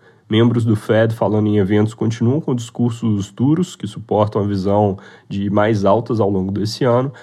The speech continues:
não descartando, inclusive, a mudança no ritmo no meio do caminho de vinte e cinco pra cinquenta pontos. Lembrando, nossa projeção é sete altas de vinte e cinco pontos ao longo de dois mil e vinte e dois.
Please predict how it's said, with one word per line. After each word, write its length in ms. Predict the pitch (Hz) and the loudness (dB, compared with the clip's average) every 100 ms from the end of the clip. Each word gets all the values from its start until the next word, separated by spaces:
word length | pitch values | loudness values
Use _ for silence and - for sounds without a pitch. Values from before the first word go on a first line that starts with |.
| - | -8
não 200 | 123 143 | 0 2
descartando, 520 | 151 - 113 113 110 113 | 2 -2 -6 -2 -2 0
inclusive, 640 | 113 113 104 113 120 131 | 0 0 2 0 0 0
a 60 | 131 | 0
mudança 460 | 131 107 113 117 | 0 2 0 2
no 100 | 123 | 0
ritmo 480 | 101 104 107 - 120 | 2 0 -2 -2 0
no 80 | 117 | 2
meio 180 | 107 110 | 2 2
do 140 | 110 | 0
caminho 500 | - 123 101 107 110 - - _ | 0 0 2 2 -2 -6 -20 _
de 80 | 110 | -2
vinte 240 | 104 110 | 2 0
e 60 | 110 | 0
cinco 240 | - 113 | -4 -2
pra 160 | 113 110 | 0 -2
cinquenta 420 | 117 113 107 120 | -2 -2 -2 -2
pontos. 460 | 117 85 76 - - - | -2 -4 -4 -10 -20 -10
Lembrando, 540 | 107 107 104 107 113 117 | 0 2 4 2 2 2
nossa 240 | 107 107 | 0 -2
projeção 580 | 104 104 98 98 107 107 | -2 0 0 0 0 0
é 40 | 107 | -2
sete 420 | - 110 110 104 | -2 -2 -2 0
altas 340 | 98 101 110 | 2 2 -2
de 120 | 104 | -2
vinte 180 | 92 101 | -2 -4
e 40 | 104 | -6
cinco 200 | 104 - | -10 -6
pontos 340 | 95 92 95 | -2 -2 -2
ao 80 | 95 | -2
longo 280 | 90 90 90 | 0 -2 -4
de 100 | 90 | -4
dois 180 | 92 | -4
mil 140 | 87 87 | -4 -6
e 20 | |
vinte 220 | 87 95 | -6 -6
e 60 | 117 | -6
dois. 420 | 90 - - - | -8 -10 -14 -20